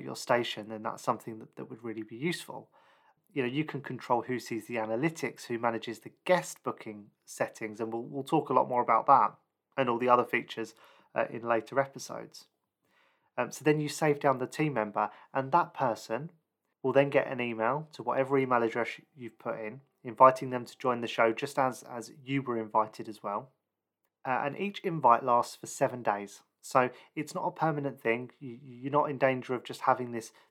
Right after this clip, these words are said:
this permanent lingering invitation out there. The, whoever you've invited has seven days to respond or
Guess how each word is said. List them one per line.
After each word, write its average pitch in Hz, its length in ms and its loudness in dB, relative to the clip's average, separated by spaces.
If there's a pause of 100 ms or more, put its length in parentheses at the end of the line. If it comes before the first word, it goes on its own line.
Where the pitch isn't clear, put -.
this 135 100 -20
permanent 127 540 -2
lingering 120 420 -2
invitation 117 640 -4
out 101 160 -6
there. 110 220 -4 (640)
The, 131 260 -2
whoever 160 280 2
you've 156 180 -4
invited 123 460 0
has - 160 -10
seven 139 280 -4
days 123 220 -2
to - 140 -18
respond 104 420 -6
or 110 360 -4